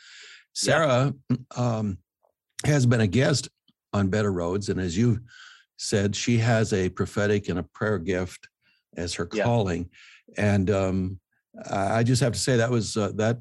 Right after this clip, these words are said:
Speaker 2: podcast was really received well by many people. In fact, it occurs to me, people listening today to you, George, if you want to go back to where you found this link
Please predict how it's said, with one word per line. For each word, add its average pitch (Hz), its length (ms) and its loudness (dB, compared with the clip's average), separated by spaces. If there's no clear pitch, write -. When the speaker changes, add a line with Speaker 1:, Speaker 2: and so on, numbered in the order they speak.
Speaker 2:
podcast 101 840 -2
was 82 300 -4
really 120 420 4
received 98 540 0
well 95 260 0
by 87 140 -2
many 92 240 -2
people. 147 300 -2
In - 60 -4
fact, 123 240 -2
it 101 80 0
occurs 151 420 -2
to 104 100 -2
me, 92 200 -2
people 117 320 -2
listening 101 380 -2
today 107 640 0
to 92 140 -6
you, 123 180 4
George, 98 480 0
if - 580 -16
you 117 60 2
want 139 140 2
to 117 40 2
go 113 120 2
back 117 300 0
to 107 100 -2
where 107 180 2
you 101 260 0
found 117 440 0
this 95 300 -4
link 101 500 0